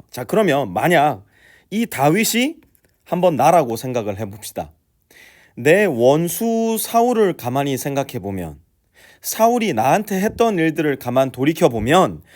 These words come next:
지금 내가 "사울의 집안에 남아있는 사람이 있느냐?"라고 물을 때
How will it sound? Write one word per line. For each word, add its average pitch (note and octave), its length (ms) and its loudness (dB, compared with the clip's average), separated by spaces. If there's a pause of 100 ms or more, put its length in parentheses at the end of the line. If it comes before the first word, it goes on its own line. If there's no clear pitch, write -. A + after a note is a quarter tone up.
(140)
지금 G3 340 0
내가 D3 540 2 (240)
"사울의 A#3 560 2
집안에 E3+ 520 0
남아있는 E3+ 560 2
사람이 E3 560 0
있느냐?"라고 D#3 800 2
물을 G3+ 280 2
때 E2+ 260 -6